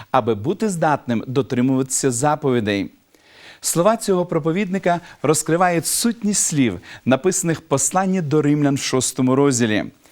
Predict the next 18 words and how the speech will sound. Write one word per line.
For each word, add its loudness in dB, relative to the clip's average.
«Тож 2
хай 2
гріх 0
не 0
панує 0
над 2
вами, 4
бо 2
ви 2
не 2
під -2
законом, 0
а 4
під -4
благодаттю». 2
Завдяки 0
Божій 0
благодаті -2